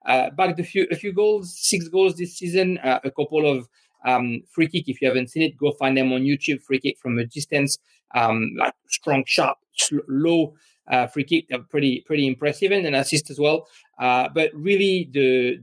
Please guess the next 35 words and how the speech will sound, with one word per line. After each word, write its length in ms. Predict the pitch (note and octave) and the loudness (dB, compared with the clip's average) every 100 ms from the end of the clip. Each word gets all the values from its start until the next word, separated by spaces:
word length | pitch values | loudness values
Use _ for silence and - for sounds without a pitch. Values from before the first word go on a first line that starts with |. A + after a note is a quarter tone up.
| C3 B2 | -10 -4
the, 120 | C#3 | -4
the 120 | B2+ B2 | -2 -4
player 340 | D#3+ D#3 D3+ | 0 2 0
who 200 | C3+ B2+ | 0 0
was 260 | C3 A#2+ - _ _ | 0 0 -8 _ _
launching 540 | C3 D#3+ G3+ D#3+ D3 C3 | 0 2 2 0 0 0
the 80 | |
build-up 340 | B2 C3+ C3 - - | 0 0 0 -4 -2
play 200 | C#3 C3 | 0 0
for 220 | - B2 | 0 -2
Nantes, 320 | C3+ C#3 C#3 C3 | 2 0 0 -4
you 100 | B2+ | 0
had 240 | B2+ A#2+ _ _ _ D3+ | 0 -2 _ _ _ -2
Palois, 360 | D3 D3 C#3 | 0 2 2
who 60 | B2+ | 2
was 240 | C3 B2 | 0 0
a 40 | B2 | -2
bit 120 | C3 | -2
of 140 | A#2+ | 0
the 120 | A#2+ | 0
enforcer, 600 | A#2 - D3+ D3 C#3 C#3 - _ _ | -2 0 0 0 0 -2 -4 _ _
uh, 200 | A#2+ A#2+ B2 | -2 0 2
and, 360 | B2 A#2+ A#2 | 0 0 0
uh, 260 | A#2 A2+ A2+ | 2 2 2
and 200 | B2 A#2+ | 0 0
Girotto, 640 | A2+ B2+ C#3+ C#3+ C3 B2 A#2 | 0 2 2 2 0 -2 -8
who 180 | B2+ C3 | -4 -2
added 220 | C3+ C3 B2+ | 2 2 0
his 140 | A#2 | -2
technique 440 | - - D3 C#3 - | -4 -2 0 -2 -2
to 120 | C#3 | -2
it, 220 | C#3+ B2 | -2 -2
very 240 | C#3 C3+ | 0 0
good 160 | B2+ B2 _ | 0 -6 _
positioning, 480 | B2 B2+ C#3+ C#3 | -4 -2 0 0